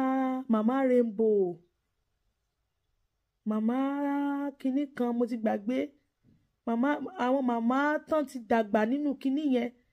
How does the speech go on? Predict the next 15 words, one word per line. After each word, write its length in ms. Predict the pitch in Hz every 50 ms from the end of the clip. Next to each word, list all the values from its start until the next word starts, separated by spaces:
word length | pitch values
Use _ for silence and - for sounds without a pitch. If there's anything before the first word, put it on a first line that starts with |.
| _ _ _ _ _ _ _
Wẹ́, 140 | 208 208 220 - -
torí 220 | - 240 240 247 233
pé 80 | 254 269
àwọn 160 | 277 247 214
ìyá 140 | 196 202 220
yẹn 220 | 240 233 220 208 196
ò 20 |
lówó 280 | 180 175 180 202 220 226
ṣá, 200 | 220 - - 220 220 - _ _ _ _ _ _
wọn 120 | 208 196 190
ì 80 | 185
gbọ́rọ̀ 340 | 175 175 208 220 226 226 214
sí 160 | 208 - - 185
wọn 160 | 190 185 185
lẹ́nu. 260 | 190 196 196 185 180